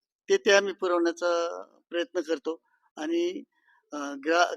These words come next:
ग्राहकांचं सुद्धा आरोग्य कसं चांगलं राहील, शेतकऱ्यांचं सुद्धा आ-, आरोग्य चांगलं कसं राहील,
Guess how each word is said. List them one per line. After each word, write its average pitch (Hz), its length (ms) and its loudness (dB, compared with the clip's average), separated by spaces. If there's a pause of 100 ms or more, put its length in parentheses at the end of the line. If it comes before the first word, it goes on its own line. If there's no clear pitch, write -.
ग्राहकांचं 175 500 -2
सुद्धा 180 320 4
आरोग्य 170 300 -2
कसं 175 440 -4 (120)
चांगलं 160 300 0
राहील, 135 160 -8 (380)
शेतकऱ्यांचं 202 600 -2
सुद्धा 202 340 -4 (440)
आ-, - 280 -6
आरोग्य 175 320 -2
चांगलं 202 400 0
कसं 185 240 2
राहील, 147 200 -4